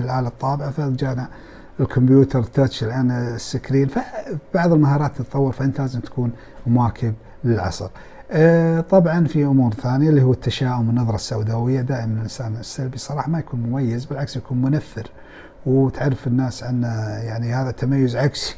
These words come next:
آه، إذا صح التعبير. فأنت أفضل تكون عندك نظرة متفائلة، والإنسان يعني يكون دائما متفائل، والرسول صلى الله عليه وسلم وصانا بالفعل إننا نتفائل في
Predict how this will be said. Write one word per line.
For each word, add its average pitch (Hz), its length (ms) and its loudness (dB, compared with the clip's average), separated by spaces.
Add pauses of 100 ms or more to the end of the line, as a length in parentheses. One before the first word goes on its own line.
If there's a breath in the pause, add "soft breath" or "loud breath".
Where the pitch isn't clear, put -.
(720 loud breath)
آه، 107 540 -2
إذا 117 100 0
صح 113 280 -4
التعبير. 117 560 0
فأنت 131 460 -4
أفضل 120 340 -8
تكون - 260 -8
عندك 110 260 -6
نظرة 107 320 -6 (300 loud breath)
متفائلة، 107 800 -4 (180)
والإنسان 117 560 -2
يعني 104 260 -8
يكون 120 260 -6
دائما 110 280 -4
متفائل، 113 360 -6
والرسول 151 320 -2
صلى - 60 -10
الله 120 160 -6
عليه 120 100 -8
وسلم 113 100 -6
وصانا 107 360 -6
بالفعل 107 420 -8 (500 loud breath)
إننا 160 200 6
نتفائل 107 360 -4
في - 120 -6